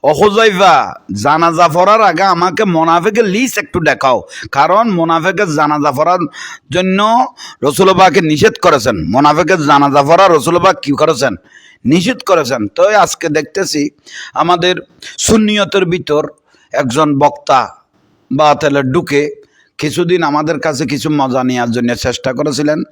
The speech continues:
সুন্নিদের মধ্যে অনেক টাকা পয়সা আছে, আলহামদুলিল্লাহ, এটা আমাদের বিশ্বাস আছে।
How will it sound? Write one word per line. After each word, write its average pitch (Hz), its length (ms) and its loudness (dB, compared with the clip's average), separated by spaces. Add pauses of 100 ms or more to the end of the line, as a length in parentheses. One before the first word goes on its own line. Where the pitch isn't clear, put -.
(200)
সুন্নিদের 143 560 -2
মধ্যে 135 360 -2
অনেক 135 280 -2 (100)
টাকা 127 340 -2
পয়সা 120 380 -4
আছে, 135 340 -6 (300)
আলহামদুলিল্লাহ, 147 680 -2 (280)
এটা 147 300 0
আমাদের 135 320 -2
বিশ্বাস 131 380 -2
আছে। 143 320 -4